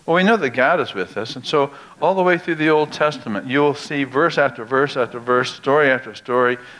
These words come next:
Moses said, "God, if your presence do, does not go with us,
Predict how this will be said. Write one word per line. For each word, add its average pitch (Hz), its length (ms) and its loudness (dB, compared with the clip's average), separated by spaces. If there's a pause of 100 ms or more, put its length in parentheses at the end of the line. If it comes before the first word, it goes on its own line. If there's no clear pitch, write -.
(160)
Moses 139 420 0
said, 123 320 -2
"God, 143 300 2
if 127 100 -6
your 156 140 0
presence 156 560 -2 (100)
do, 147 240 -10 (160)
does 139 220 0
not 135 240 0
go 131 100 2
with 147 300 0
us, 104 180 -2